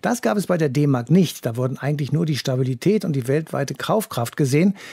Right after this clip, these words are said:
Gleichzeitig war das die Währung des Aufstiegs der alten Bundesrepublik zu einer führenden Industrienation.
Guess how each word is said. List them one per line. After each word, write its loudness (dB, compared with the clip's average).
Gleichzeitig 0
war 0
das -2
die 0
Währung 2
des -2
Aufstiegs 0
der -2
alten 0
Bundesrepublik 0
zu -6
einer 0
führenden 0
Industrienation. -4